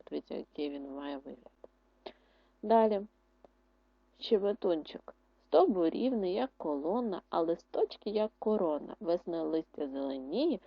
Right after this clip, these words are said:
восени вона красніє. Клен. Кленовий листочок. Далі.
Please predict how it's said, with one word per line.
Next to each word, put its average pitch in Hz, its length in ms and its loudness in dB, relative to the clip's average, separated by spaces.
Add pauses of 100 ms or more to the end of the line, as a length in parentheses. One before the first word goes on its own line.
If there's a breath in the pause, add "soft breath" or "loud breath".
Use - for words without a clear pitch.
(220 loud breath)
восени 160 520 -2
вона 208 260 0
красніє. 208 800 -2 (720)
Клен. 156 520 0 (360)
Кленовий 160 540 -2
листочок. - 580 -14 (180)
Далі. 302 380 -6